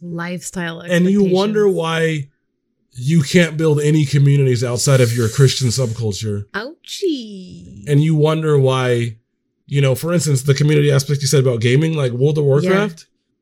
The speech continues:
Speaker 1: Yeah.
Speaker 2: the guilds,
Speaker 1: Camaraderie.
Speaker 2: these are places where people
Speaker 1: Literal camaraderie.
Speaker 2: Yeah,
Speaker 1: We've
Speaker 2: build
Speaker 1: made a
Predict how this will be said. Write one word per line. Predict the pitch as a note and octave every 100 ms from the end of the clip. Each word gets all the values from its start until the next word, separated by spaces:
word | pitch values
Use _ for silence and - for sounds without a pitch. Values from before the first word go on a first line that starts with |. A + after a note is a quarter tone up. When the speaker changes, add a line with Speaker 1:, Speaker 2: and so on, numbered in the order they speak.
| _ _
Speaker 1:
Yeah. | D3 D3 C#3
Speaker 2:
the | B2
guilds, | A#2+ D3+ D#3+ E3+ E3+
Speaker 1:
Camaraderie. | - F3+ E3 E3 D3 D3+
Speaker 2:
these | D#3+
are |
places | D#3+ D#3+ D#3 C3+
where | C#3+ C3+
people | D#3 D3 D#3
Speaker 1:
Literal | D3+ D3 E3+ E3+
camaraderie. | F#3 F3 F3 E3+ D#3+
Speaker 2:
Yeah, | C#4+ C#4+ F2 _ -
Speaker 1:
We've | D#3
Speaker 2:
build | E3 E3
Speaker 1:
made | F#3
a | F#3+